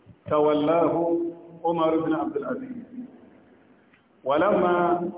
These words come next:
رأى الناس أن السباع تفترس الغنم، علموا أن الخليفة قد مات، أن الخليفة قد ارتحل. إخوة الإسلام،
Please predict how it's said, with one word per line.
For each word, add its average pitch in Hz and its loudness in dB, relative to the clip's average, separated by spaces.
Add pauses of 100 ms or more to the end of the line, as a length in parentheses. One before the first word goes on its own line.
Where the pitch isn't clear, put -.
رأى 165 -2
الناس 165 2 (1160)
أن 185 2
السباع 180 0 (360)
تفترس 185 2 (480)
الغنم، 233 0 (400)
علموا 156 0
أن 143 0
الخليفة 131 -10
قد 123 -12 (100)
مات، 117 -10 (760)
أن 190 2
الخليفة 175 4
قد 175 0
ارتحل. 170 0 (2250)
إخوة 165 2
الإسلام، 156 0